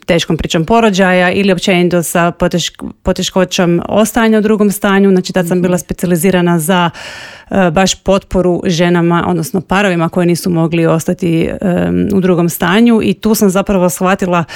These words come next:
Speaker 1: koliko je izrazito velika važnost, em, te emotivno-mentalne ko-, komponente,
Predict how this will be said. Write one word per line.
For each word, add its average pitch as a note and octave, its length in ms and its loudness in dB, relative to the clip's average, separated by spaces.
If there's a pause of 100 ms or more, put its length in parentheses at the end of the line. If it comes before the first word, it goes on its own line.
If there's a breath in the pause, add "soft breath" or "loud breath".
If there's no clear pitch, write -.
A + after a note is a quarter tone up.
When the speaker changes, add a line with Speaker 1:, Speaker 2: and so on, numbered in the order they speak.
(300 loud breath)
Speaker 1:
koliko G3+ 460 2
je F3+ 60 0 (140)
izrazito F3+ 800 2
velika F#3 840 0
važnost, F3+ 960 0
em, F3+ 580 0 (100)
te F#3+ 300 2
emotivno-mentalne F#3 840 2
ko-, - 160 -10
komponente, F#3 720 0